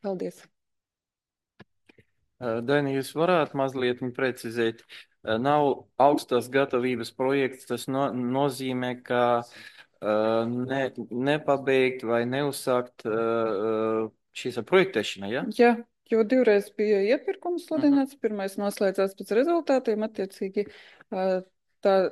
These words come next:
Speaker 1: nav tā gatavība, kad ir tehniskā dokumentācija, bet tas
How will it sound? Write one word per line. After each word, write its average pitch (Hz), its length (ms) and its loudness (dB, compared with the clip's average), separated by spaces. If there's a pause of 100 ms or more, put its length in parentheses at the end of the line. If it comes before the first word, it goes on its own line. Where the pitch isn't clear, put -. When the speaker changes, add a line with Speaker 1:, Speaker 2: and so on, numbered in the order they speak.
Speaker 1:
nav 208 360 2
tā 185 160 4
gatavība, 190 640 4
kad - 220 -8
ir 185 80 -4
tehniskā 220 560 0
dokumentācija, 190 800 2
bet 202 160 0
tas 254 160 6